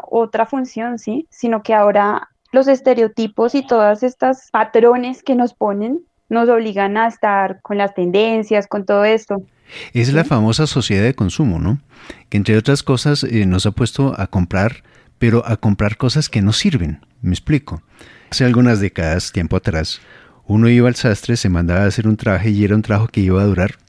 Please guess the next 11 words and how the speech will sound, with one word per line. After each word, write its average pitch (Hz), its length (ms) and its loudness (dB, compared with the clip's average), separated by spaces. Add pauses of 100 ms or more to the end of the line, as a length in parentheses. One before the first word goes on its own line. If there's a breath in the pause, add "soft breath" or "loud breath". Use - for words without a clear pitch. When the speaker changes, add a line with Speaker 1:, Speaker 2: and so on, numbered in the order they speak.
Speaker 2:
muchísimo 131 560 2
tiempo, 90 400 -2
pero 117 180 0
muchísimo 165 540 0
tiempo. 110 400 -2 (760 soft breath)
Yo 101 100 0
todavía 127 220 2
tengo 131 300 2
traje 110 600 0
de 90 200 -4
sastre - 460 -4